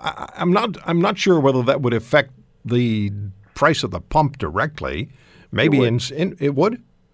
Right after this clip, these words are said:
Speaker 2: It would, absolutely.
Speaker 1: Okay,
Speaker 2: Because
Speaker 1: go ahead,
Speaker 2: of course
Speaker 1: explain, please.
Speaker 2: Well, uh, we're, we were a petrodollar until twenty sixteen, and this is, of course, some people like to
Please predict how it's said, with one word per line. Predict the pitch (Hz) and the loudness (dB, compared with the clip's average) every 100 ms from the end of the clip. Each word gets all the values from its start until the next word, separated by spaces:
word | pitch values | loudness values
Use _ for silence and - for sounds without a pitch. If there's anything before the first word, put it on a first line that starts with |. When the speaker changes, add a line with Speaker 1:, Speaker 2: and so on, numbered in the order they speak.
| _ _ | _ _
Speaker 2:
It | 113 | 2
would, | 123 107 | 2 2
absolutely. | 107 - 113 98 90 | -2 -4 -16 -14 -16
Speaker 1:
Okay, | 85 143 139 | -8 -2 -2
Speaker 2:
Because | 127 | 0
Speaker 1:
go | 151 | 0
ahead, | 160 147 | 0 -2
Speaker 2:
of | |
course | 131 | -4
Speaker 1:
explain, | 156 151 | -4 -4
please. | 123 76 - _ _ _ | -6 -10 -12 _ _ _
Speaker 2:
Well, | 156 120 - | -2 -2 -4
uh, | 104 - 85 127 | -12 -14 -20 -16
we're, | 131 135 127 | -10 -8 -8
we | 120 131 131 | -14 -14 -14
were | 123 139 | -6 -6
a | |
petrodollar | 120 147 - 98 90 92 | -6 -8 -8 -6 -6 -6
until | 98 95 104 | -8 -10 -14
twenty | - 101 - | -10 -12 -12
sixteen, | 104 _ 123 104 80 | -20 _ -14 -14 -12
and | 101 | -16
this | |
is, | - | -12
of | 104 | -12
course, | - 104 - | 0 0 2
some | 107 | -2
people | 95 95 90 | -2 -4 0
like | 90 | 0
to | - | -2